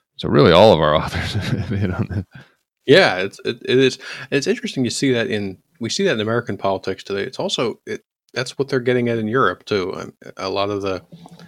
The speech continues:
Speaker 2: the right-wing populism is about taking power back from the E U, you know, even from their own central governments to their local areas. And you see it in, like, Catholic social thought. They call it subsidiarity,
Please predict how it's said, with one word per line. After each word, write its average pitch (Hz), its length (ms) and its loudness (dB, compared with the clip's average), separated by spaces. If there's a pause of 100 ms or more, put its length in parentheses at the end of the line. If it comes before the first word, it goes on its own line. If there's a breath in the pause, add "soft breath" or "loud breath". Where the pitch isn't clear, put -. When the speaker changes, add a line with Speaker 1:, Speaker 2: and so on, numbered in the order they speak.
(500 loud breath)
Speaker 2:
the - 60 -10
right-wing 104 360 0
populism 101 640 -2
is 90 140 -6
about 90 240 -8
taking 95 300 -8
power 92 260 -2
back 92 220 -2
from 98 140 -8
the - 40 -8
E 101 180 -8
U, 101 300 -4 (220)
you - 540 -20
know, - 300 -20
even 98 300 -12
from 92 480 -6
their 101 180 0
own 101 120 -4
central 101 320 -2
governments 104 420 -4
to 92 60 -6
their 98 200 -2
local 101 320 -2
areas. 104 440 -4 (840 loud breath)
And 107 140 -6
you 98 80 -4
see 104 280 -4
it 98 180 -4
in, 92 400 -8 (840 loud breath)
like, - 120 -20
Catholic - 380 -8
social 110 560 -2 (440 loud breath)
thought. 117 420 -2 (220)
They 104 100 -8
call 101 200 -4
it 90 60 -4
subsidiarity, 101 840 -2